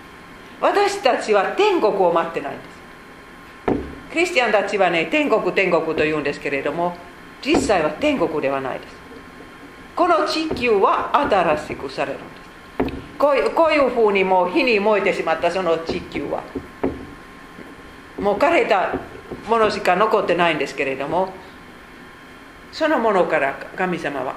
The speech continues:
新しい地球を作ってくださいます。だからクリスチャンは最後の最後まで物質を信じます。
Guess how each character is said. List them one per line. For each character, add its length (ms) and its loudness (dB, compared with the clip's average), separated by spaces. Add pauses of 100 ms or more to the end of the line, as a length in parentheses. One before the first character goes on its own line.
(140)
新 220 2
し 140 -10
い 20 -12
地 180 -14
球 240 -14
を 120 -10 (180)
作 180 -12
っ 20 -10
て 120 -14
く 100 -12
だ 80 -8
さ 60 -18
い 20 -20
ま 60 -14 (1500)
す。 40 -10
だ 100 2
か 100 4
ら 200 2
ク 100 -4
リ 120 2
ス 140 -4
チ 80 4
ャ 100 4
ン 40 2
は 340 2 (1000)
最 360 2
後 100 4
の 140 2
最 360 0
後 120 2
ま 140 4
で 220 2
物 120 2
質 380 -2
を 220 2
信 260 -4
じ 80 -6
ま 80 -8
す。 80 -8